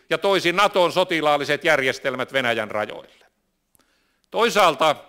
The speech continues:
kun Suomi ei ole sotilasliiton jäsen, meillä ei ole velvollisuutta lähettää sotilaitamme ulkomaille taistelutehtäviin. Me voimme itse harkita,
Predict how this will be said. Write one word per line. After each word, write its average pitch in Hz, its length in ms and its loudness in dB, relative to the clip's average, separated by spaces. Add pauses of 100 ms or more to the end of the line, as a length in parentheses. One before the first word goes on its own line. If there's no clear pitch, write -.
(1040)
kun 139 160 -8
Suomi 165 420 0
ei 220 240 4
ole 196 160 4
sotilasliiton 139 880 -4
jäsen, 127 600 -2 (500)
meillä 143 260 0
ei 202 200 2
ole 180 240 2
velvollisuutta 143 840 2
lähettää 131 800 0 (220)
sotilaitamme 143 1120 0
ulkomaille 139 840 0
taistelutehtäviin. 113 1300 -4 (680)
Me 120 100 -6
voimme 160 320 0
itse 202 280 0
harkita, 151 680 0